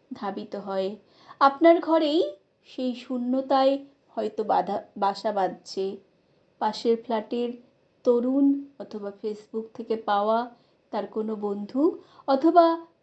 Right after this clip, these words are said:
পরিচিত আপনারই কোনো বন্ধু আপনার সুলক্ষণা স্ত্রীটিকেও হয়তো আপনার সারাদিনের ব্যস্ততার পর আপনার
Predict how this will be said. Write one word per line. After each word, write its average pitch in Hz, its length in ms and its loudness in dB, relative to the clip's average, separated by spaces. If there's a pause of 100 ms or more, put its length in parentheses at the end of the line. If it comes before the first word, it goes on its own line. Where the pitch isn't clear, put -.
পরিচিত 285 540 -2
আপনারই 254 640 0
কোনো 277 260 0
বন্ধু 277 560 -2 (540)
আপনার 220 300 -8
সুলক্ষণা 247 920 -4
স্ত্রীটিকেও 254 960 -2 (380)
হয়তো 226 500 -4 (300)
আপনার 214 300 -8
সারাদিনের 220 680 -6
ব্যস্ততার 208 600 -6
পর 214 380 0 (560)
আপনার 214 300 -8